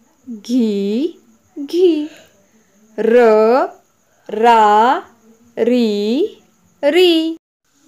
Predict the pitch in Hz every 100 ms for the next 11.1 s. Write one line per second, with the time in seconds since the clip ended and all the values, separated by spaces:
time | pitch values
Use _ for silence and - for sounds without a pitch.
0 | _ 208 220 233 226 233 277 330 _ _
1 | 220 214 214 214 269 349 240 214 214 208
2 | 233 370 - - 294 339 330 311 320 -
3 | _ _ _ _ _ _ _ _ 269 262
4 | 220 185 180 180 190 _ _ _ _ _
5 | _ _ - - 233 196 208 196 196 202
6 | 220 277 - - _ - 285 339 302 285
7 | 277 285 285 _ _ _ _ _ _ 196
8 | 208 226 196 190 214 220 254 330 - _
9 | _ _ 226 226 226 - 214 208 214 226
10 | 302 - _ _ _ 277 302 311 294 269
11 | 269